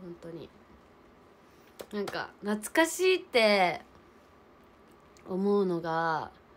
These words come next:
あれですよね。なんか、切な、ちょっと切なさを感じた。<laughs> なんか、懐かしいって思って、なんか、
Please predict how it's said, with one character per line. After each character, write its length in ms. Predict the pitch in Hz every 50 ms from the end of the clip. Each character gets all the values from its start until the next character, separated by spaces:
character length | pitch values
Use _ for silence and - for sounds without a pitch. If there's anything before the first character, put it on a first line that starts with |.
| - - - - - - - - - - - - - 175
あ 40 | 165
れ 100 | 160 160
で 140 | 156 165 165
す 120 | 160 - -
よ 100 | 147 147
ね。 120 | 147 160
な 120 | 170 151
ん 40 | 151
か、 240 | - - 143 117 - -
切 340 | - - 208 208 214 - 254
な、 220 | 254 254 254 254 - -
ち 160 | - - 349
ょ 20 | 339
っ 40 |
と 100 | 349 254
切 280 | 226 - 233 214 - 220
な 120 | 262 269
さ 180 | 262 - 220 180
を 60 | 165
感 240 | 170 - 180 175 170
じ 100 | 165 170
た。 240 | - - 165 - - 285 - - - - - - -
<laughs> 400 | 359 370 381 370 349 - - -
な 80 | 233
ん 80 | 220 208
か、 60 | 214
懐 180 | 226 220 - -
か 140 | - 302 311
し 180 | - - -
い 200 | 330 330 330 339
っ 40 | 339 - - - -
て 380 | - 226 220 214 202 180 170 - - - - - - - - - -
思 200 | - 202 208 214
っ 20 | 214
て、 320 | 214 - - - 190 185
な 120 | 185 180
ん 100 | 175 170
か、 300 | 170 - 180 180 202 -